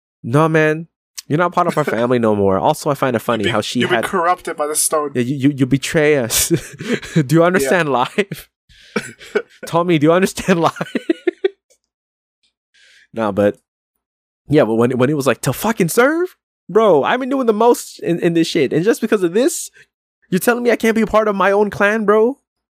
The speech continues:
Speaker 1: Like, literally,
Speaker 2: Yeah.
Speaker 1: Arashikage, it's in my fucking name, bro. I was like, "You know what, man? You're fucking justified." <laughs>
Speaker 2: Sounds good to me.
Speaker 1: Yeah. That, that, that's how I felt about, like, the, the Storm Shadow,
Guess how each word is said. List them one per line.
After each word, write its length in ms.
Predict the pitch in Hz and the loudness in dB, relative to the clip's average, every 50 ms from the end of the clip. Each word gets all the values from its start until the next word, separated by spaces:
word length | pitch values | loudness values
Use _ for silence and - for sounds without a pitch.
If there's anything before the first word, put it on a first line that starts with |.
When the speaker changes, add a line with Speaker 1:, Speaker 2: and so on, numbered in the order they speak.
| _ _ - | _ _ 0
Speaker 1:
Like, 140 | 190 185 180 | 2 4 4
literally, 420 | 190 220 220 233 233 226 226 220 | 4 4 4 2 2 0 0 2
Speaker 2:
Yeah. 60 | 202 | 2
Speaker 1:
Arashikage, 760 | - 175 190 190 196 196 - 202 - - 190 196 185 165 156 | 2 4 4 4 2 2 0 -2 -2 -2 -2 -2 -2 -2 -4
it's 100 | 151 - | -4 -4
in 160 | - - 185 185 | -2 -2 -2 0
my 140 | 185 175 165 | 0 0 0
fucking 360 | - - 214 196 - 190 180 | 0 -2 -2 0 0 0 2
name, 280 | 180 180 190 185 170 160 | 2 4 4 4 2 2
bro. 260 | 156 160 175 185 233 _ _ _ _ _ _ _ _ _ _ _ _ _ _ _ _ _ _ _ | 2 2 2 0 -2 _ _ _ _ _ _ _ _ _ _ _ _ _ _ _ _ _ _ _
I 40 | - | -2
was 80 | 131 131 | 0 2
like, 160 | - - 123 131 | 2 2 0 0
"You 80 | 135 | 0
know 120 | 135 160 170 | 0 2 2
what, 160 | 170 180 165 | 0 0 0
man? 320 | 165 170 175 190 214 240 _ _ _ _ _ _ - - - | 0 -2 -2 -2 -4 -8 _ _ _ _ _ _ -14 -8 -8
You're 80 | - | -6
fucking 280 | - - 160 - - 151 | -2 -2 -2 0 0 0
justified." 420 | 135 151 131 - 156 - - 156 - - - - - - - - - 659 - - 679 587 - | 0 0 0 -2 -2 -2 -2 -2 -2 -4 -8 -10 -10 -12 -12 -12 -12 -12 -12 -14 -18 -20 -20
<laughs> 120 | - - - _ _ _ _ _ _ _ _ _ _ _ _ _ - - - - - _ _ - - _ _ _ _ _ _ _ _ _ - | -20 -20 -20 _ _ _ _ _ _ _ _ _ _ _ _ _ -20 -20 -20 -20 -20 _ _ -20 -20 _ _ _ _ _ _ _ _ _ -12
Speaker 2:
Sounds 420 | - - 139 131 139 160 160 - | -8 -6 -4 -2 -2 -4 -4 -6
good 240 | - 170 180 175 175 | -6 -6 -6 -6 -6
to 80 | 175 175 | -8 -8
me. 220 | 202 196 185 - _ _ _ _ _ - | -8 -10 -10 -14 _ _ _ _ _ -8
Speaker 1:
Yeah. 220 | - 95 80 52 - - 156 _ _ _ _ _ _ _ _ _ _ _ _ _ _ _ _ _ _ _ _ _ _ _ _ _ _ _ _ - - | -4 -4 -4 -4 -4 -10 -20 _ _ _ _ _ _ _ _ _ _ _ _ _ _ _ _ _ _ _ _ _ _ _ _ _ _ _ _ -10 -4
That, 200 | 123 139 - - | -2 0 0 2
that, 200 | 180 - - - | 0 0 0 -2
that's 200 | 165 165 - - | -2 -2 -2 -2
how 120 | 214 190 | 0 0
I 120 | 185 165 151 | 2 0 2
felt 340 | - 165 170 160 - 196 - - | 2 2 2 2 2 -2 -4 -4
about, 420 | - 135 131 131 127 127 - _ _ - | -4 0 2 2 2 0 -2 _ _ -4
like, 320 | 127 120 113 - - - - | -2 -2 -2 -2 -6 -12 -8
the, 180 | - 113 107 | -2 -2 -2
the 100 | 92 107 101 | 0 -2 -4
Storm 220 | - - 110 107 | -2 -2 -2 -2
Shadow, 460 | 107 - 101 101 101 95 90 - - | 0 0 2 2 2 0 -2 -4 -8